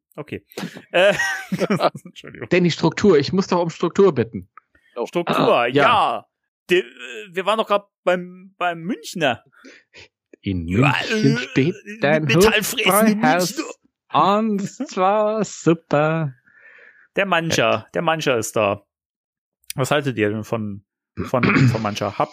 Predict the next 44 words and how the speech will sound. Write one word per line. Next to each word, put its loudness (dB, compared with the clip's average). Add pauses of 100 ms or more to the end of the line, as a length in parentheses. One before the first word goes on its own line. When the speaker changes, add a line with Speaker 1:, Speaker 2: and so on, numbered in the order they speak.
Speaker 1:
habt -2
ihr 0
schon -4
gespielt? 0
Also 2 (140)
Timo 0
wahrscheinlich -2
nicht, 0
Speaker 3:
Ja. 2
Speaker 1:
gehe -4
ich -4
mal -6
von -10
aus. -4
Speaker 2:
Nee. 4 (360)
Speaker 3:
Ja, -2
nee. -8
<laughs> 0 (300)
Okay. -10 (260)
Äh, 2
aber 0
ich, -8
äh, 4
hatte 0
das -2
große -2
Vergnügen, -4
mit -4
Mancher -2
schon, -6
äh, 2 (560)
zu 0
spielen. 4 (220)
Obwohl 2
ich 2
tatsächlich 0
auch 0
lieber, 2
äh, -20
Buster 0
bin -4 (300)
als -4
Geist, 0
tatsächlich. -2